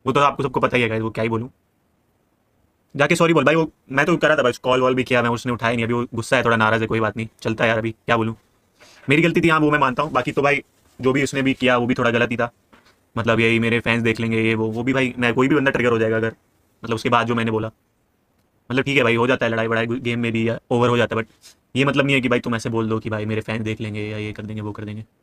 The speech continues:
बल्कि अपन same वॉर में है जो भी है। बाकी तो इतना कुछ है नहीं भाई,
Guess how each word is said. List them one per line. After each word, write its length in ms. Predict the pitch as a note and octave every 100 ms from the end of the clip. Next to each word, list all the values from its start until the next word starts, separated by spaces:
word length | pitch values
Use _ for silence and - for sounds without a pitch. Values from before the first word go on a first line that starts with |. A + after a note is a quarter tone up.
| _ _ _
बल्कि 280 | D3+ - C#3+ - _ _ _ _ _
अपन 160 | - B2+
same 240 | A#2+ B2+
वॉर 120 | B2+ A#2
में 120 | A#2
है 80 | A#2
जो 100 | A#2
भी 100 | A#2
है। 80 | - _ _ _ _ _ -
बाकी 180 | A#2 B2
तो 80 |
इतना 120 | B2 B2+
कुछ 160 | B2+
है 60 | A#2+
नहीं 100 | A2+
भाई, 160 | A2